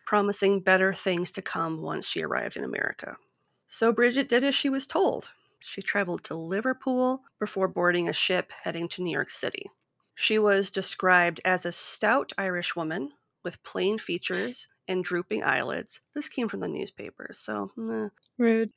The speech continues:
Speaker 1: The New York Herald described her as, quote, "a half idiot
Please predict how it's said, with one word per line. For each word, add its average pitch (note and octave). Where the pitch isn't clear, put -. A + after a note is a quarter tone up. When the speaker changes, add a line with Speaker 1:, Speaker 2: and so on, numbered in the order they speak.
Speaker 1:
The A#3+
New C#4+
York C#4
Herald G#3
described F3+
her F#3
as, F3
quote, -
"a B3
half C#4+
idiot F3+